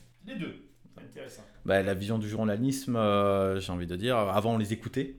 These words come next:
Speaker 1: Ouais.
Speaker 2: voilà. Donc je pense que le journaliste avait vraiment une belle empreinte là-dessus, ils étaient très écoutés. Et je pense qu'aujourd'hui les réseaux sociaux ont un peu cassé ce côté-là. Et je pense que les journalistes, et ça commence maintenant à devenir, il y a de très bons journalistes qui se mettent en place, mais ils utilisent vraiment ces,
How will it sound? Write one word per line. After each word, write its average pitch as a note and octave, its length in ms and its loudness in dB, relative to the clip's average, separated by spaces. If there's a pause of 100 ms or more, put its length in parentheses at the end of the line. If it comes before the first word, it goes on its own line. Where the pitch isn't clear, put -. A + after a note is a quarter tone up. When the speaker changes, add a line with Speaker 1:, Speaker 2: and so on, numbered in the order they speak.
Speaker 1:
Ouais. G#2+ 80 -12
Speaker 2:
voilà. G2 340 -2
Donc F2 140 -6
je - 80 -16
pense G#2 140 -8
que - 80 -8
le F#2 60 -6
journaliste G2 380 -6
avait F#2 160 -4
vraiment G2 280 -2
une F#2+ 220 -2
belle F#2 320 0
empreinte G#2 360 -2
là-dessus, - 300 -4
ils G#2 120 -6
étaient F2 160 -10
très G#2 300 -4
écoutés. C3+ 420 -2 (240)
Et - 60 -4
je - 60 -6
pense A2 160 -2
qu'aujourd'hui F#2+ 280 0
les A2 80 2
réseaux G2 220 -2
sociaux C3 400 -2
ont G2+ 160 0
un G#2 60 -2
peu G#2+ 140 -6 (180)
cassé A#2+ 260 0
ce C3 80 -8
côté-là. B2+ 540 0
Et B2+ 60 -2
je - 60 -8
pense A#2 160 -6
que A2+ 60 -6
les G#2 60 -2
journalistes, G2+ 420 -2
et A2 40 -2
ça F#2+ 120 -2
commence G#2 300 -4
maintenant G2+ 220 0
à F#2 40 -4
devenir, F#2 300 -2
il - 20 -2
y - 20 -4
a F2+ 40 -4
de E2+ 60 -6
très - 180 -6
bons G#2 100 -4
journalistes G2+ 320 -8
qui G2 60 -14
se - 60 -8
mettent G2 140 -8
en F#2 60 -8
place, C#3 220 -2 (220)
mais A2 80 4
ils - 20 2
utilisent C3 280 0
vraiment A2+ 300 2
ces, A#2 240 -2